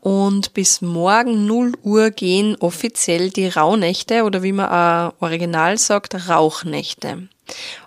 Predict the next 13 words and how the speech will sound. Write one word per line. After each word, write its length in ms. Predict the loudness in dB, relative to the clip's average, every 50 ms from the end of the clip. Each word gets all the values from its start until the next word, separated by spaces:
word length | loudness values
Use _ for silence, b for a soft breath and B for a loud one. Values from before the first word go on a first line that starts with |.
| B B
Und, 540 | -2 0 0 2 2 0 0 -2 -2 0
ähm, 480 | 2 2 4 2 2 0 -4 -4 -6 -4
die 100 | -2 -2
starten 480 | 0 0 0 0 0 -2 -4 -6 -6 -4 -2
am 120 | -2 0
einundzwanzigsten 1160 | 0 0 0 0 -2 -2 -2 -2 -2 -2 -2 -4 -4 -4 -4 -6 -6 -4 -4 -4 -4 -4 -4 -6 _ _ _ _ _ _ -10
Dezember 540 | -6 -4 -4 -2 -2 -2 -2 0 -2 -2 -2 _ _ _ B B B B B B B B B B B B _ _
oder 640 | 0 2 4 4 4 4 4 4 4 4 2 0 0
am 400 | 0 0 0 0 -4 -6 -8 -10
vierundzwanzigsten 1160 | -10 -8 -4 -2 -2 -2 0 0 0 -2 -2 -2 -6 -6 -6 -6 -6 -4 -4 -4 -4 -2 -2
um 100 | 0 0
null 500 | 0 0 0 0 2 2 0 0 -2 -6 -6
Uhr 340 | -4 -2 0 0 0 0 -2